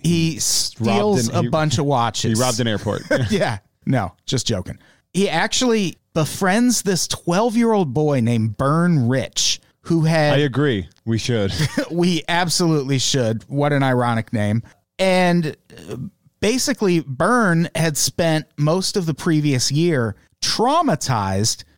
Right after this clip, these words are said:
Speaker 1: because he accidentally killed his best friend in a hunting accident.
Speaker 2: Jesus.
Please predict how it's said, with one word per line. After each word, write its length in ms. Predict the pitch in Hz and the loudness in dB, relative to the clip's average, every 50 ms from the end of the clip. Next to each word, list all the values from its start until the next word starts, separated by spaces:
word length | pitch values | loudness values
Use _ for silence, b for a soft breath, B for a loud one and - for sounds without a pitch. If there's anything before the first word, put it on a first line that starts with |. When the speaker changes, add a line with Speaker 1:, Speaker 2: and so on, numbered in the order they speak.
| _ _ | _ _
Speaker 1:
because 400 | - 180 - 196 202 196 175 - | -6 -4 0 0 0 0 0 -2
he 540 | - - - 277 269 254 233 220 220 214 - _ _ _ _ _ - | -2 -2 0 2 2 4 4 2 2 0 -4 _ _ _ _ _ -2
accidentally 640 | 208 247 254 - - 277 240 214 226 220 - 226 226 | -2 -2 -2 -2 -2 -2 0 0 -2 0 -2 -2 -4
killed 400 | - - - 208 214 190 202 - | -4 -2 -2 0 0 2 2 2
his 180 | 170 185 165 139 | 0 0 0 -2
best 420 | 131 143 175 170 143 - - - | -2 0 0 0 0 -2 -4 -2
friend 520 | - 175 170 156 131 123 117 113 107 - - _ _ _ _ - | 0 0 2 2 2 2 2 0 -2 -4 -10 _ _ _ _ -2
in 120 | 147 147 | 0 0
a 80 | 135 123 | 0 0
hunting 560 | 120 117 151 160 151 131 - 127 104 95 82 | 0 0 0 0 0 0 0 -2 -2 -4 -4
accident. 640 | - 113 104 90 - - - 110 87 87 - - - _ _ _ _ | -2 -4 -4 -2 -2 -2 -4 -2 -4 -6 -8 -12 -14 _ _ _ _
Speaker 2:
Jesus. 840 | - - - - 98 104 120 120 90 82 73 - - - - - | -8 -4 -2 0 0 0 0 0 -2 -2 -4 -4 -4 -6 -6 -10